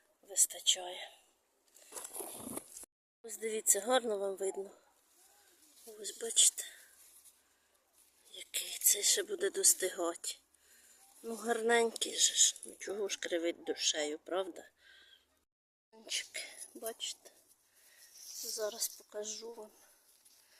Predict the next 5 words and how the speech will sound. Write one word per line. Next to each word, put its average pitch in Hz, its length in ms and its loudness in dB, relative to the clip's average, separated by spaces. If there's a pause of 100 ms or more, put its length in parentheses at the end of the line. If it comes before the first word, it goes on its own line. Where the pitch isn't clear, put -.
(200)
Зараз 220 340 2
назбираю 220 500 2
і 175 40 0
покажу. - 600 -12 (2250)
Друзі, 285 560 4